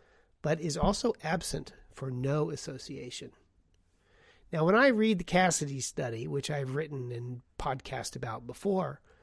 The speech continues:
the one that is most often touted as demonstrating a lack of association between strokes and whack 'em hard, whack 'em once,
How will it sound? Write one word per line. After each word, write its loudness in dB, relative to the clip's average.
the -2
one 10
that 2
is -6
most 4
often -2
touted 0
as -4
demonstrating 4
a -6
lack 2
of -2
association -2
between -6
strokes -2
and -4
whack -4
'em -6
hard, -2
whack -6
'em -6
once, 4